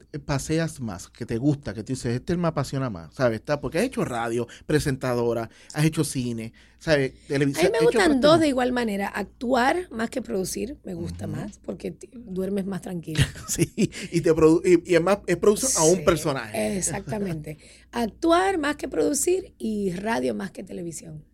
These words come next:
Speaker 1: Te digo,
Speaker 2: Me
Speaker 1: ¿verdad?
Speaker 2: encanta la radio porque es reacción inmediata,
Speaker 1: Ujú.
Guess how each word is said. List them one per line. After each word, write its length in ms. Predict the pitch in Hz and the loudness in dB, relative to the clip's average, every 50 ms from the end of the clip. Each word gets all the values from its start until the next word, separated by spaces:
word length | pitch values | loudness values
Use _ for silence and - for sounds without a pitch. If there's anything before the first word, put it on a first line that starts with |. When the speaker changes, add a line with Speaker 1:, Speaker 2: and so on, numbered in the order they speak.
| _ _ _ | _ _ _
Speaker 1:
Te 140 | - 101 101 | -18 -14 -12
digo, 300 | 110 110 104 107 104 190 | -10 -10 -10 -8 -6 -4
Speaker 2:
Me 80 | 208 208 | -2 -2
Speaker 1:
¿verdad? 180 | 208 208 202 | -2 -2 -2
Speaker 2:
encanta 600 | 202 196 202 190 - - 240 226 208 190 175 - 180 | -4 -4 -6 -6 -6 -4 -4 -4 -4 -6 -6 -8 -8
la 160 | 175 170 165 | -10 -10 -10
radio 280 | 170 165 165 180 208 | -10 -8 -6 -6 -6
porque 360 | 226 320 311 - - 320 302 294 - - - - - _ | -4 -4 -6 -4 -2 -4 -4 -4 -6 -18 -20 -20 -14 _
es 100 | - 294 285 | -6 -2 0
reacción 420 | 359 330 285 - - - - 226 220 | 0 0 -2 -2 -4 -6 -6 -4 -4
inmediata, 1120 | 220 233 233 220 202 196 190 196 196 202 208 208 202 190 - - 208 202 196 196 190 110 | -2 -2 -2 0 0 0 0 -2 -2 -2 -2 -2 -4 -4 -6 -8 -8 -6 -6 -6 -6 -8
Speaker 1:
Ujú. 80 | 131 | -10